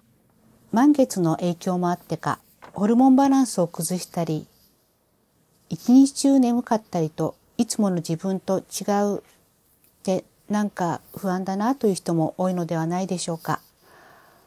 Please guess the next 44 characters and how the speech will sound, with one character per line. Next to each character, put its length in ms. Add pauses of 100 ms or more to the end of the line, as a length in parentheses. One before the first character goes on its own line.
(160)
こ 160
の 100
時 160
期 120
の 100
満 220
月 300
は、 320 (540)
ネ 120
イ 40
テ 120
ィ 40
ブ 80
ア 120
メ 100
リ 140
カ 180
ン 160 (680)
の 100
言 180
う 40
と 120
こ 140
ろ 120
の 340
ビ 140
ー 20
バ 240
ー 20
ム 180
ー 40
ン。 140 (1600)
ビ 160
ー 20
バ 120
ー 40
た 140
ち 160
が 280
冬 240
に 160
備 320
え 60
て 280